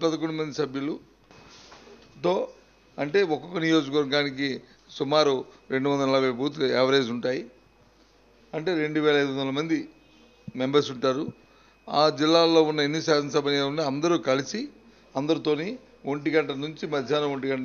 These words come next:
నుంచి మూడు గంటల వరకు, నాలుగు గంటల వరకు కూడా వీరితోని ఇంటరాక్షన్ బహిరంగ భా-, ఒక వాళ్ళతో సభ జరపడం జరు-, జరుగుతుంది. ముఖ్య ఉద్దేశం, పార్టీ తాలూకా ముఖ్య ధ్యేయం వాళ్ళందరినీ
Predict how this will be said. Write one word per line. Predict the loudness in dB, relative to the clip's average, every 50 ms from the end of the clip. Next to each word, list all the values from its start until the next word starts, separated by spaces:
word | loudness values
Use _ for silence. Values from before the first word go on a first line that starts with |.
| -6 -6
నుంచి | -8 -8 -8 -6 -4
మూడు | -4 -2 -2
గంటల | -2 -2 -2 -2 -2 0
వరకు, | -2 -2 -4 -4 0 0
నాలుగు | 0 0 0 -2
గంటల | -2 -2 -2 -2 -2
వరకు | -2 -4 -6 -10 -12 -8 -4
కూడా | -2 -2 -2 -2 -4 -8 -14 -20 -20 -20 -20 -14 -6 -4
వీరితోని | -2 -2 0 2 0 0 2 0 -4 -6 -8 -12 -18 -20 -20 -20 -16 _ -6 -6
ఇంటరాక్షన్ | -4 0 2 4 4 4 0 -6 -10 -10 -10 -10 -10 -14 -20 _ _ -6 -2 0
బహిరంగ | 2 2 2 0 -2 -2 -2
భా-, | -2 -2 -2 -2 -4 -4 -4 -6
ఒక | -4 0 0 0
వాళ్ళతో | 0 0 -2 -2 -2 -2 -2 -2 -6 -8 -4
సభ | -4 -4 0 2
జరపడం | 2 2 2 0 -2 -4 -4 -2
జరు-, | -2 -4 -2 0 0
జరుగుతుంది. | 0 0 -4 -8 -10 -10 -8 -10 -10 -12 -18 -20 _ _ _ _ _ _ _ _ _ _ _ _ _ -20 -20 -20 -18 -12 -10 -10
ముఖ్య | -8 0 4 4 6 6
ఉద్దేశం, | 6 4 4 4 2 0 -4 -2 0
పార్టీ | 2 2 2 0 -2 -2 0
తాలూకా | 0 0 0 -2 -4 -4
ముఖ్య | -4 -2 -2 -2 -2 0 2
ధ్యేయం | 2 2 2 0 -2 -6 -10 -14 _ _ 0
వాళ్ళందరినీ | 2 4 4 2 2 2 0 0 0 0